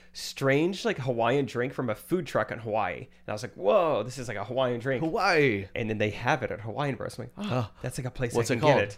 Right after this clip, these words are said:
Speaker 1: It's called Hawaiian Sun.
Speaker 2: They, like, make it, or it's, like, a canned?
Speaker 1: It's a canned.
Speaker 2: Okay.
Speaker 1: I'm not
Speaker 2: Hawaiian
Speaker 1: sure where
Speaker 2: Sun.
Speaker 1: it's sourced.
Speaker 2: Yeah.
Speaker 1: Had luau punch last night.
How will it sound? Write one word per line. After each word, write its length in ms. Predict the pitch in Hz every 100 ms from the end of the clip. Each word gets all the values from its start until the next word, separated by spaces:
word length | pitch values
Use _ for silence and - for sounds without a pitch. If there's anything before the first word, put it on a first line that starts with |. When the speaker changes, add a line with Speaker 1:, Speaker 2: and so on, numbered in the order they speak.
| - - - - -
Speaker 1:
It's 80 | -
called 140 | 117
Hawaiian 400 | 117 127 151 156
Sun. 400 | 139 - 123 98 - _ _ _ _ _ _ -
Speaker 2:
They, 120 | 110
like, 160 | 104 101
make 260 | 101 139
it, 100 | 190
or 40 | 131
it's, 100 | 104
like, 120 | 90
a 60 |
canned? 560 | 87 - 92 87 85 104 113
Speaker 1:
It's 180 | - 135
a 40 | -
canned. 420 | - 98 90 - _ -
Speaker 2:
Okay. 300 | - 95 90 95 -
Speaker 1:
I'm 60 | 110
not 40 |
Speaker 2:
Hawaiian 160 | 101 107
Speaker 1:
sure 60 | 113
where 120 | 101
Speaker 2:
Sun. 160 | 101
Speaker 1:
it's 120 | 87 101
sourced. 460 | 110 90 - - - - -
Speaker 2:
Yeah. 140 | 85 85 - _ _
Speaker 1:
Had 180 | 120 107
luau 380 | 120 147 131 120
punch 400 | - 156 139 123
last 260 | 104 -
night. 300 | 98 73 -